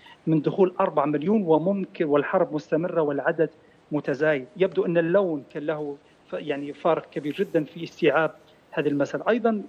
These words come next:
ال-، البرلمان الألماني من أيام تحدث يعني في أربعة وعشرين يونيو تحدث على أن هو بحاجة إلى، إلى، إلى عمال وأن هناك،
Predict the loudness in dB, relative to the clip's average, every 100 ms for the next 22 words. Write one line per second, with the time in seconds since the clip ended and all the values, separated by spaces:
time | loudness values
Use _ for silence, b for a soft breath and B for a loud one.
0 | -14 B B -6 -2 -2 0 2 2 2
1 | 0 -2 0 0 -2 -6 -6 -4 -4 -4
2 | -6 -4 -4 -4 -4 -6 -6 0 0 2
3 | 0 0 2 4 4 0 -2 -2 0 2
4 | 2 2 0 B B B -8 -4 0 -2
5 | -2 -4 -4 -2 -4 -4 -4 -4 -2 -4
6 | -2 -2 -2 0 0 0 -2 -4 -2 0
7 | 0 0 -6